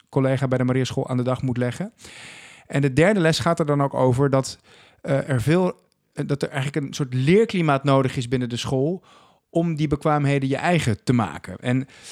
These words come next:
wat we vooral hebben gemerkt toen we spraken met een paar collega's over hun eerste, ja, hun eerste periode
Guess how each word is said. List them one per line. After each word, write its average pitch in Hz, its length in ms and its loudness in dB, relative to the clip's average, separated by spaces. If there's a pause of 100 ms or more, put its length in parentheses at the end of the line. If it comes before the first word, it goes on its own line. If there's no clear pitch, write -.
(200)
wat 139 160 -2
we 147 80 0
vooral 165 280 4
hebben 214 180 2
gemerkt 156 440 2
toen 156 120 0
we 135 60 2
spraken 160 480 -2
met 147 80 0
een 143 120 -4
paar 143 160 0
collega's 139 640 2
over 127 380 2
hun 123 160 2
eerste, 139 640 -2
ja, 110 220 -6
hun 123 180 -6
eerste 147 380 -2
periode 139 600 0